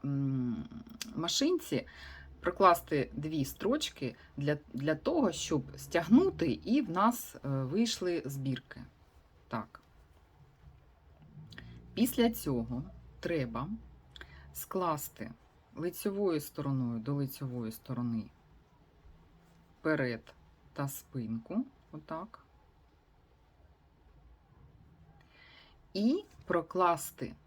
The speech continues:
строчку на п'ять міліметрів від краю по плечам,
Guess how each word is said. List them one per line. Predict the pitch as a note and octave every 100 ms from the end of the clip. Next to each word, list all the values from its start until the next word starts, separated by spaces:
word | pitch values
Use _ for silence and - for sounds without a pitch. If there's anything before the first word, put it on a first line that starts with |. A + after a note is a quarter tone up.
| -
строчку | - - E3+ D#3+ - - - A2+
на | D3+
п'ять | E3+ G3 G3+ G3
міліметрів | F3 F3 F3 E3+ D#3 D3 - A2+ - - C#3
від | D#3+ D3
краю | - D3+ B2+ A2+ E3+ C4 - - - - - - -
по | D#3+ F#3 C4+ D#4+ - -
плечам, | D#3 F#3+ - - B2 A2+